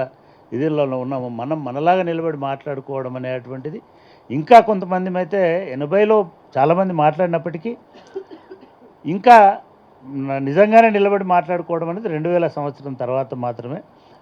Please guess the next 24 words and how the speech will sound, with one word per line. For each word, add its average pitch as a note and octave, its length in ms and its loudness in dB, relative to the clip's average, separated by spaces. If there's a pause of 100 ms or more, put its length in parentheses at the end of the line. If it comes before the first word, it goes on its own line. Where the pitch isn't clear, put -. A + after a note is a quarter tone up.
(120)
మొదలైనటువంటిది. C#3+ 720 0
ఇంకా D#3 300 -4
చాలామంది G#3 440 0
మాట్లాడుకోలేనటువంటి D3+ 1080 -6
దశలోనే A#2+ 540 -12 (540)
ఉన్నటువంటి C3 520 -6
ఇది A#2 220 -8
ఉన్నారు. - 580 -20
మనం G#2 160 -12
మొత్తం E3+ 300 -8
చూసుకుంటే F3 320 -8
కూడా, C3+ 260 -6 (640)
దళిత F3+ 240 -2
ఉద్యమ G3+ 320 2
నిర్మాణం F#3 480 -2
అనేటువంటిది E3+ 720 -4 (480)
యావత్తు F#3 440 6
కూడా C3 220 -4 (800)
అరవై D3+ 240 2
ఎనిమిది, F3+ 280 0
డెబ్బై D#3 280 0
నుంచి E3 280 -6
మొదలైనప్పటికీ D3 680 -2
కూడా, G#2 360 -8